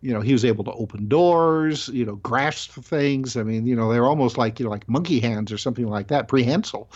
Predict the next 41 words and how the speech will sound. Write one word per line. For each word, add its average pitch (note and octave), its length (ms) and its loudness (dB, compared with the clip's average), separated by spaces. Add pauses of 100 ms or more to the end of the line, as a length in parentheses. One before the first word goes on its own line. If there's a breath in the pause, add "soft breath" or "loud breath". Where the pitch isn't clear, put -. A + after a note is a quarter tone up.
(340 loud breath)
and, A2+ 680 0
uh, G#2+ 400 -2
uh, G#2 380 -4 (260)
and, A#2 220 0
and A#2+ 280 2
do F#3+ 260 6
a - 20 4
lot D3 260 4
of A#2 140 -2
the, A#2+ 260 2
uh, A2+ 80 0
things F3+ 540 0
that, B2+ 280 -2
you C3+ 60 -2
know, A2 160 -4
supposedly B2 680 -2
a A2+ 60 0
normal, B2 600 2 (240 loud breath)
you C#3+ 80 0
know, B2+ 220 2
animal, B2 680 0 (320 soft breath)
uh, C3+ 40 -10
uh, A2+ 680 -4 (100)
you A#2+ 80 -6
know, G#2 140 -4
un-, A#2 340 2
un-, A#2 300 0
uh, A2 220 -6
not A#2+ 240 0
a A2+ 40 -2
primate D3 460 2
type G#2+ 240 -2
of G#2 160 -14
animal, G2+ 340 -6
but, A2+ 300 -6
you A#2 80 -8
know, G#2+ 100 -10
whatever A2 760 -2 (240)
a A2+ 60 0
mongoose A2 520 4
is, A2+ 380 0